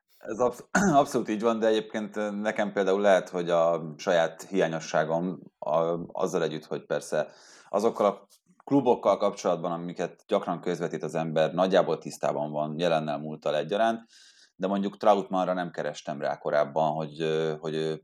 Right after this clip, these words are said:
hogyan festett, és nekem ezek rettenetesen sokat hozzáadtak a Manchester City múltjához, megjelenítve, meg egy kicsit olyan kézzelfoghatóbbá téve ezt a,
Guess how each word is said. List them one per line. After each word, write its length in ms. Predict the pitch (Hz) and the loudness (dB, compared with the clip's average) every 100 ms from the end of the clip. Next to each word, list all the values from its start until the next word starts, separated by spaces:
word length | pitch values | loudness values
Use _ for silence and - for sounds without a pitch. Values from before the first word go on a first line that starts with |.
| _ | _
hogyan 480 | 85 80 78 82 82 _ _ | -8 -4 -4 -6 -12 _ _
festett, 480 | - 87 - 113 113 | 0 0 4 2 4
és 180 | 107 98 - - - - - | 0 -2 -8 -20 -20 -20 -4
nekem 300 | 98 101 107 | -2 2 2
ezek 400 | 104 107 - - | 4 2 0 -10
rettenetesen 800 | - 101 85 - 82 80 80 85 80 | 0 0 0 -6 -8 -8 -8 -8 -8
sokat 320 | - - 73 | -10 -10 -10
hozzáadtak 720 | 78 76 80 78 78 82 80 | -10 -8 -4 -4 -4 -8 -2
a 280 | 85 85 80 | 0 0 0
Manchester 480 | 92 92 90 - 87 | -6 -6 -8 -8 -8
City 260 | 95 - | -8 -12
múltjához, 640 | 92 95 98 101 95 110 104 - - - _ _ _ | -10 -8 0 2 2 0 -4 -12 -20 -20 _ _ _
megjelenítve, 1080 | 110 117 120 101 95 92 92 92 104 101 | 0 4 4 4 0 0 -4 -8 0 2
meg 220 | 101 95 | 2 2
egy 140 | 95 92 | 0 -2
kicsit 440 | - 113 101 90 | -4 -2 -4 -2
olyan 280 | 92 87 87 | 2 2 2
kézzelfoghatóbbá 1000 | 85 104 87 92 - - 80 73 73 80 | 0 0 2 0 -2 -6 -8 -8 -2 -2
téve 360 | 78 78 76 76 | 0 -4 0 0
ezt 240 | 78 - | -2 0
a, 260 | 76 76 | 2 2